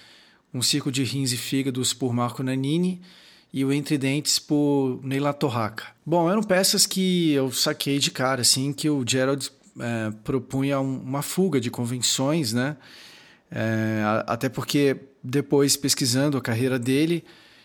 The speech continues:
vim entender que ele conte-, contesta e detesta, enfim, clichês, né? É, e também fui sacando que suas peças não têm enredos, é, lineares, né?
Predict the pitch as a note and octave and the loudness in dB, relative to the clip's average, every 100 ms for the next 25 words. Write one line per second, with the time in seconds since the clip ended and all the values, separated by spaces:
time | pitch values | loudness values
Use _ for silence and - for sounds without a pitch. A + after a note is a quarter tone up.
0 | - A#2+ C3+ C3 D3+ B2+ C3+ C#3 D#3 D#3 | -10 -4 -2 0 0 2 0 0 -2 -2
1 | - D#3 C3+ C3 C3 C#3+ - B2+ C#3 D#3 | -6 -10 -4 -4 -4 -6 -2 0 2 2
2 | - B2 A2 A2+ G#2 A#2+ C3 D#3 B2+ C#3 | 0 -2 -4 -8 -10 -10 -6 -4 -2 0
3 | - A#2+ A#2 - A#2 A#2 B2 B2 - A2 | 0 -2 -4 -4 -6 -6 -2 -2 -2 -4
4 | F#2+ G#2+ A2+ A2+ - - _ _ C3 A#2+ | -6 -6 -6 -10 -20 -20 _ _ -4 -2
5 | A#2 A2+ A2 A2 - C#3 C3 C#3 D3 A3 | 0 0 -2 -4 -8 -6 -2 -2 0 2
6 | A3+ F#3+ - - D3+ E3 D#3 D3 D#3 D#3 | 2 2 -4 0 2 2 2 0 0 0
7 | E3 D3+ C3 D3+ B2 C#3+ B2+ C3+ C3 - | 2 2 0 -4 -4 -2 0 0 0 0
8 | C3+ D3+ C#3 C#3+ D3 C#3+ A#2 B2 C3 C3 | 0 -2 -2 -2 0 0 0 0 0 0
9 | B2+ A2+ A2 - - C3 A2+ A2 A2+ A2 | -2 -2 -4 -8 -12 -10 -6 -6 -6 -6
10 | A#2 D3 D3+ C3 C#3 G#2+ G#2 A#2 A#2 | -2 0 2 2 0 0 -2 -2 -4